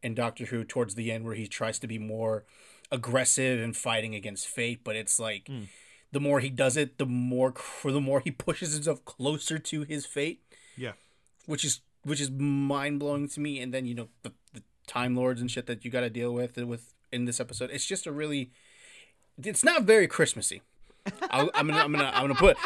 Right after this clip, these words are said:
Speaker 1: I'm gonna put it there. It, it, like, the only Christmas thing
Speaker 2: This
Speaker 1: that it's got
Speaker 2: sounds
Speaker 1: going
Speaker 2: like,
Speaker 1: for
Speaker 2: this
Speaker 1: it is
Speaker 2: has,
Speaker 1: that
Speaker 2: this has Christmas written all over it. <laughs>
Speaker 1: Like,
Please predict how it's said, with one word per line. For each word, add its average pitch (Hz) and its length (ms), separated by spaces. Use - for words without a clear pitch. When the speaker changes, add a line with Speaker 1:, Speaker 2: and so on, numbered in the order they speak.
Speaker 1:
I'm 156 80
gonna 196 100
put 214 120
it 196 80
there. 156 160
It, 214 200
it, 269 160
like, 196 160
the 220 180
only 330 420
Christmas 262 640
thing 214 140
Speaker 2:
This 220 120
Speaker 1:
that 196 60
it's 190 100
got 190 80
Speaker 2:
sounds 175 140
Speaker 1:
going 175 180
Speaker 2:
like, 202 80
Speaker 1:
for 214 200
Speaker 2:
this 214 40
Speaker 1:
it 190 80
is 160 80
Speaker 2:
has, 185 100
Speaker 1:
that 156 120
Speaker 2:
this 202 200
has 165 300
Christmas 190 560
written 151 400
all 156 500
over 139 340
it. 95 160
<laughs> - 180
Speaker 1:
Like, 262 200